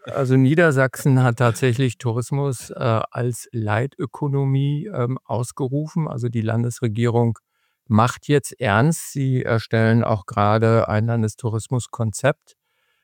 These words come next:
Ähm, da sind Mario und ich auch sehr stark beteiligt, ähm, äh, mit, äh, eben den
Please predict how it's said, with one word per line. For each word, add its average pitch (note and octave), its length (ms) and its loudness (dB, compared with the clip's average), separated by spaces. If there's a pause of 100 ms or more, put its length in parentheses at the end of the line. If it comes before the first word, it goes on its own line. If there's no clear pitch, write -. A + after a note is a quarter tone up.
(180)
Ähm, A#2+ 440 2
da A2+ 200 4
sind A2 240 2
Mario A2+ 440 4
und A2+ 120 4
ich - 300 -4
auch A2 360 2 (120)
sehr A2 220 0
stark A2 320 -4
beteiligt, C#3+ 720 -4 (100)
ähm, A2+ 680 2
äh, G#2 220 2
mit, A2 500 2
äh, - 280 -2
eben G#2+ 160 2
den G#2 320 -2